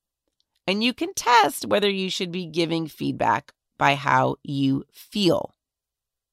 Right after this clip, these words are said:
So if I'm feeling upset or angry, I'm gonna give feedback in a certain tone, and I'm gonna say it in a certain way to indulge my negative emotion. And I'm gonna want to react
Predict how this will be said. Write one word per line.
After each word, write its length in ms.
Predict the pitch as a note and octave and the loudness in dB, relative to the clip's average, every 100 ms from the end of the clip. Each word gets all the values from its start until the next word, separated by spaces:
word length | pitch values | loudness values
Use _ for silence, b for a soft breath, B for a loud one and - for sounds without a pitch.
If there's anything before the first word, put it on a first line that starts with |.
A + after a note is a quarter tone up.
| _ _ _ _ | _ _ _ _
So 340 | - G3 F3+ - | 0 2 2 0
if 160 | G3+ - | -2 2
I'm 180 | G#3 | 0
feeling 320 | A3 A#3+ A#3+ - | 2 2 2 0
upset 380 | D#3 - F3 - | -4 2 2 4
or 120 | D#3 | 4
angry, 640 | E3 F3 C3 C3 C#3+ F3 _ | 2 2 0 0 0 -2 _
I'm 140 | D3 D#3+ | 0 2
gonna 160 | D#3 | 2
give 240 | E3 E3 D3+ | 0 -4 -4
feedback 500 | G#3+ G#3+ D3 C3+ - | -4 0 2 2 0
in 140 | - | -2
a 60 | D3 | -2
certain 340 | - D3 - | -2 -2 -2
tone, 480 | D#3 G#3+ A3 C#3+ D#3 | -6 -2 2 2 2
and 80 | D#3+ | 2
I'm 100 | D#3+ | 2
gonna 160 | E3+ E3+ | 0 -2
say 300 | - A3+ G#3 | -2 0 0
it 120 | - | 0
in 80 | F3 | -2
a 40 | |
certain 380 | - E3+ E3+ E3 | -2 -4 -4 -2
way 400 | A#3 G#3+ D3+ E3 B B B | 2 4 2 -4 B B B
to 200 | - F#3+ | -6 -2
indulge 760 | F#3 F#3 E3 E3 E3+ F3 E3+ - | -2 0 0 6 6 6 0 -2
my 400 | D3+ D3 D3+ D#3+ | 0 2 0 -2
negative 500 | D3 C#3 C3+ C#3 C#3 - | -2 -2 -2 -2 -4 -4
emotion. 640 | D#3 D#3+ E3+ C#3 - - _ _ _ _ _ _ _ _ _ | 0 0 0 -4 -6 -12 _ _ _ _ _ _ _ _ _
And 80 | F3 | -2
I'm 100 | F#3 | 0
gonna 180 | G#3+ A3+ | 2 4
want 260 | G3+ G3 - | 4 2 0
to 120 | F#3+ | -2
react 600 | F3+ F#3 F#3+ - - | 2 6 6 4 -2